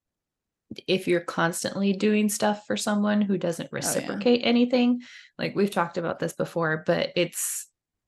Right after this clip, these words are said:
Speaker 1: I think that's when it's okay to, like, pull back a little bit.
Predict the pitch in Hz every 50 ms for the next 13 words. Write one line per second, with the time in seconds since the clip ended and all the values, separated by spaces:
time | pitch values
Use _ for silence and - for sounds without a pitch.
0 | _ _ _ _ _ _ _ _ _ _ 185 185 185 220 214 208 190 180 175 175
1 | 170 - - - - 175 170 165 - 196 - - 180 - - - - - 202 202
2 | - - - - - - _ 196 - - 202 - _ - - - - - - 135
3 | 131 - - - - - - - - - 156 - -